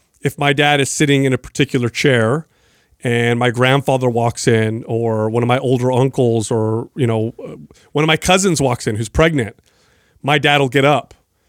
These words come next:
and offer his chair and show lots of respect. My dad was definitely not someone you wanna mess with. He, he definitely was very confident and could, he could kick your ass. I mean, he was a,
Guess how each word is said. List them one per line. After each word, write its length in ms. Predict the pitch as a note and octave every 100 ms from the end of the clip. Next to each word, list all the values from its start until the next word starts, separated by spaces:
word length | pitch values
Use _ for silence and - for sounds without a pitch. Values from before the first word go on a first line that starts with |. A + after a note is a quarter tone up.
| _ - _
and 140 | B2+ C3+
offer 580 | C3 B2 - A2+ A2 -
his 180 | B2+ A#2
chair 460 | - D3+ B2 G2
and 200 | A#2 C3+
show 200 | A2 C3
lots 240 | A#2 A2+ -
of 100 | B2+
respect. 480 | B2 - B2 A2+ - _ _ _ _
My 160 | C3 C#3+
dad 460 | C3+ C#3+ C#3+ C#3 -
was 760 | B2+ B2+ B2 B2 B2 - - _ - - - C3
definitely 420 | F3 F#3+ A3 G#3
not 180 | G3 F3
someone 280 | F#3+ F3 D#3+
you 60 |
wanna 200 | D3+ D#3
mess 260 | D3 D3 -
with. 380 | A#2+ C#3+ - _ _
He, 260 | - C3+ C3
he 200 | B2+ B2+ -
definitely 320 | C#3+ D3 E3
was 140 | D3 C3
very 160 | C#3+
confident 720 | C3 - C#3+ C#3 - C#3+ D#3 -
and 220 | B2 A#2+
could, 260 | - B2 B2 _ _ -
he 180 | B2
could 160 | C3 A#2+
kick 200 | D#3+ D3
your 100 | B2+
ass. 320 | B2 A2 A#2+
I 20 |
mean, 80 | A#2
he 40 | A#2+
was 100 |
a, 80 | A#2